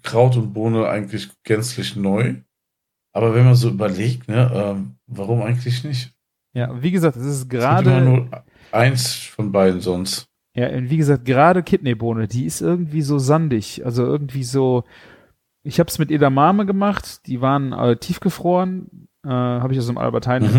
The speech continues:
Speaker 1: Mhm.
Speaker 2: äh, mitgebracht. Die waren aber, die zerkochen auch nicht, was natürlich auch schön ist, dass es, dass es knackig bleibt.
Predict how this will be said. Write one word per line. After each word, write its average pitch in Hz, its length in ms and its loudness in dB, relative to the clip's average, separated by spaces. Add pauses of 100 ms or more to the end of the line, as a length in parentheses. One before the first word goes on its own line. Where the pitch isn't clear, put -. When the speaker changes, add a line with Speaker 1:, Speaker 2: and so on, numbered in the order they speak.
Speaker 1:
Mhm. 123 40 -2
Speaker 2:
äh, 113 120 -2
mitgebracht. 117 560 -6
Die 131 100 0
waren 151 200 4
aber, 131 500 2 (640)
die - 280 -20
zerkochen 147 500 2
auch 107 140 -4
nicht, 104 180 -8
was 127 80 0
natürlich 151 340 2
auch 151 160 4
schön 127 240 4
ist, 104 140 -2
dass 113 60 -6
es, 110 180 -10
dass 120 220 -4
es 127 60 -2
knackig 143 360 0
bleibt. 104 320 -2